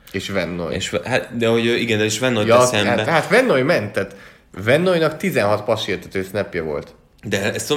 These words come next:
Speaker 2: ez se-, ez sebességre épített védelem volt.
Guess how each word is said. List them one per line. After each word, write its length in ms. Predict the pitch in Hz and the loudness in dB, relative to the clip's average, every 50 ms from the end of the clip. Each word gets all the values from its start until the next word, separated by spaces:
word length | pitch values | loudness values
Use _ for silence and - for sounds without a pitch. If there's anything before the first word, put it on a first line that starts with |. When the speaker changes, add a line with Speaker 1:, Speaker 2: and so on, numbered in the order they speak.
| 147 - | -2 -4
Speaker 2:
ez 280 | - 110 110 - - - | -4 -6 -6 -8 -10 -10
se-, 180 | - - - - - - | -6 -6 -6 -6 -8 -12
ez 160 | 104 - - | -14 -8 -4
sebességre 720 | - - 160 - 131 101 87 - - 107 98 92 92 95 92 | 0 2 2 4 2 2 0 -2 -2 -2 -2 -2 0 0 0
épített 580 | 98 98 95 95 - 95 95 - 90 87 87 - | 0 0 -2 -4 -6 -6 -4 -4 -6 -6 -6 -6
védelem 540 | 95 98 95 87 85 85 85 82 85 85 | -6 -6 -4 -4 -6 -6 -8 -8 -10 -10
volt. 280 | 80 - - 82 80 - | -10 -10 -12 -12 -14 -16